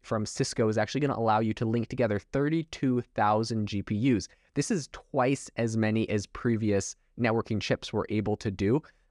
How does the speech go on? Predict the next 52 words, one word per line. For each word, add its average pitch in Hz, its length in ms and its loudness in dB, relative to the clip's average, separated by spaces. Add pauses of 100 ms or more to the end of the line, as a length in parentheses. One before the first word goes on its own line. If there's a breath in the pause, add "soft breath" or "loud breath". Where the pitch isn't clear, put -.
And 131 100 0
essentially 208 320 0
what 127 80 2
this 123 140 0
is 113 80 -4
doing 117 220 2
is 113 120 0
it's 101 140 -4
decreasing 135 640 -4
the 131 100 2
latency, 113 680 0 (380)
um, 113 240 2
and 113 120 0
it's 98 120 -4
decreasing, 135 920 0
uh, 110 200 0
a 107 80 -2
lot 107 220 2
of 131 180 -2
the, 104 320 2
the 98 120 -4
time 123 600 -2
that 104 140 -2
it's - 100 -8
taking 135 420 -2
for 117 100 -4
these 104 180 0
G 110 160 -4
P 107 160 0
Us 101 80 -4
to - 80 -8
communicate 131 420 -2
with 101 160 -4
each 90 180 -6
other. 110 240 0 (140 soft breath)
Um, 120 200 0
this 131 160 0
is 196 40 -2
actually 156 300 2
going 113 380 -2
to 113 440 0
really 123 400 0
allow 104 420 2
the, 104 280 -2
these 104 260 -4
A 110 140 0
I 104 100 0
model 98 340 -2
workloads 135 540 0 (380)
to 120 120 0
be 107 320 2
super, 151 640 -2